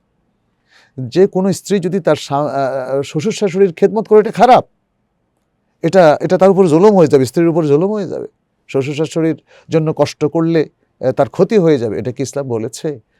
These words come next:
কখনোই বলেনি। আমার মনে হয় ইসলামের লিগ্যাল সিস্টেমটা খুবই সুন্দর, সবার অধিকার দিয়েছে,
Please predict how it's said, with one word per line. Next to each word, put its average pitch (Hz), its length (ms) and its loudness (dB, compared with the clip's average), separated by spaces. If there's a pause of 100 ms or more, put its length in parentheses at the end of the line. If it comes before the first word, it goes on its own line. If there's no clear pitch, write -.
(160)
কখনোই 113 360 -10
বলেনি। - 440 -16 (500)
আমার 127 200 -4
মনে 117 200 -2
হয় 113 340 -2 (460)
ইসলামের 139 400 -8
লিগ্যাল 120 260 -4
সিস্টেমটা 147 580 -12
খুবই - 300 -14
সুন্দর, 170 420 -10 (460)
সবার 131 420 -4
অধিকার 135 400 -2
দিয়েছে, 170 400 -8